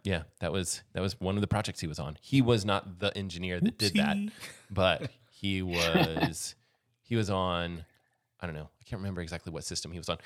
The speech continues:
Speaker 1: We actually went and we watched the launch of that. We went to Cape Canaveral, like, as a family,
Speaker 2: Sure.
Speaker 1: Florida, and watched the launch of that. It was really cool. Yeah.
Speaker 2: Has trying to,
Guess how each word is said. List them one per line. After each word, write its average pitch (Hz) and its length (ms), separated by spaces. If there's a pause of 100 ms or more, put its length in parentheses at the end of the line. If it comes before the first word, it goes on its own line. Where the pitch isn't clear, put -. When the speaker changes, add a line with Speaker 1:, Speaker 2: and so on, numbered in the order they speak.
(160)
Speaker 1:
We 135 80
actually 165 240
went 113 160
and 110 80
we 101 80
watched 92 320
the 85 100
launch 78 360
of 76 100
that. 69 240 (200)
We 92 140
went 87 160
to 80 460 (180)
Cape - 220
Canaveral, 78 600 (300)
like, 85 160
as 87 160
a 85 60
family, 85 460
Speaker 2:
Sure. 123 200
Speaker 1:
Florida, 85 480
and 78 180
watched 82 300
the 82 120
launch 78 300
of 78 100
that. 73 120
It 73 60
was 92 120
really 87 180
cool. 78 300 (320)
Yeah. 82 200 (480)
Speaker 2:
Has 139 420 (420)
trying 151 240
to, 135 80